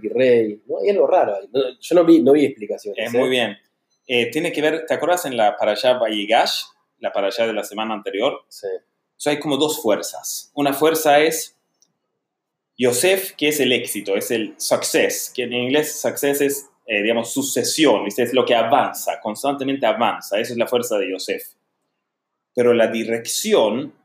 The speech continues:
Speaker 2: es el, que es deseable, es la dirección de Odayá,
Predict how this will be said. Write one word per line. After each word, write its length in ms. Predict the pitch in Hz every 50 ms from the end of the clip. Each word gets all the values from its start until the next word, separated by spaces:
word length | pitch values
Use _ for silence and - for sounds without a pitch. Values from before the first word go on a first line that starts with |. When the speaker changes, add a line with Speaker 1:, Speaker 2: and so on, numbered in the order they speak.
| _
Speaker 2:
es 180 | 117 117 113 123
el, 380 | 117 110 110 - - _ _ _ _ 107 107 101 - _ - -
que 120 | - 123 120
es 160 | 120 117 113
deseable, 760 | 117 113 - - 123 123 113 104 98 95 98 110 120 120 120
es 120 | 127 117 -
la 80 | 113
dirección 320 | 110 107 104 - 120 117 110
de 280 | 113 107 107 - - -
Odayá, 600 | 120 107 95 104 98 98 104 113 107 90 -